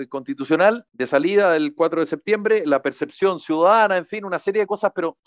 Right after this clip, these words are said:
pareciera que ya hay una especie de tendencia. Eh, los hechos ocurridos, lamentablemente incidentes con la conmemoración de un nuevo aniversario del uno de mayo. Eh, ¿qué se viene para esta semana? Eh, no sé si tienen alguna opinión respecto a la, y no sé si la,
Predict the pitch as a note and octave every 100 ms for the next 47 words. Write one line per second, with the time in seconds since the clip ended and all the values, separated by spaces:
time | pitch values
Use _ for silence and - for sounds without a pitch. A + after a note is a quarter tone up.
0 | _ - B2+ D#3 D#3+ C#3+ D3+ D#3+ D#3 _
1 | _ _ _ B2+ D3+ C#3+ D#3 C#3+ C#3 C#3
2 | D#3 A3+ A3+ - A3 - _ _ _ -
3 | C3+ C3+ C#3+ C#3 D#3+ E3 D#3+ D3 C#3 C#3+
4 | F3 D#3+ C#3+ C3+ C3 D#3+ D3+ D#3 D3+ C3+
5 | - D#3+ G3 - D#3+ C#3+ C3+ B2+ C3 C3
6 | B2+ - D3+ C#3+ C#3 C#3 C3 A#2+ - C#3
7 | C3 B2 A#2 D3 C3 C#3 G#3+ G#3+ A3 -
8 | C#3 C3 B2+ - G#3 G#3+ G3+ G#3+ G3+ E3
9 | D#3 D3 F3+ F3 D#3+ - E3+ F3 G3 A3+
10 | B3 - C#3+ C#3 C3+ C3 B2+ B2 A#2+ -
11 | D3 D3 D#3+ D#3+ D#3+ D#3 D3 D#3 C#3+ C#3+
12 | D3 G3 F3 D3+ F3 - D#3+ D#3+ E3+ D#3
13 | B2 C#3 C3+ B2+ B2+ C3 B2 B2+ B2 D3
14 | C#3+ C3 B2 B2